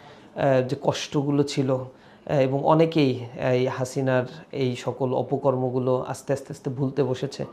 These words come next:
এর কারণ হচ্ছে তার অল্টারনেট আর একটা, আহ, শক্তি, আওয়ামী লীগ যেরকম ধরনের কার্যক্রম শুরুতে করেছিল, সে জাতীয় কার্যক্রম আবার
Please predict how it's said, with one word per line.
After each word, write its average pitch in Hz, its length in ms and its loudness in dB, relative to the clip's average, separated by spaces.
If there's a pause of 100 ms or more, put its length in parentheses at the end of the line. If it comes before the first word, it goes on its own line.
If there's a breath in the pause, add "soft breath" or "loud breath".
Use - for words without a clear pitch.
(340 loud breath)
এর 143 100 -2
কারণ 135 300 4
হচ্ছে 139 220 -4
তার 143 400 -2 (140)
অল্টারনেট 151 580 2
আর 139 120 2
একটা, 131 500 2 (380 loud breath)
আহ, 127 220 0
শক্তি, 131 720 -2 (640)
আওয়ামী 139 400 2
লীগ 175 180 -2
যেরকম 151 400 2
ধরনের 139 340 0
কার্যক্রম 135 640 0 (180)
শুরুতে 147 380 0
করেছিল, 139 480 -2 (440 loud breath)
সে 170 120 6
জাতীয় 170 300 6
কার্যক্রম 147 540 -2
আবার 131 280 6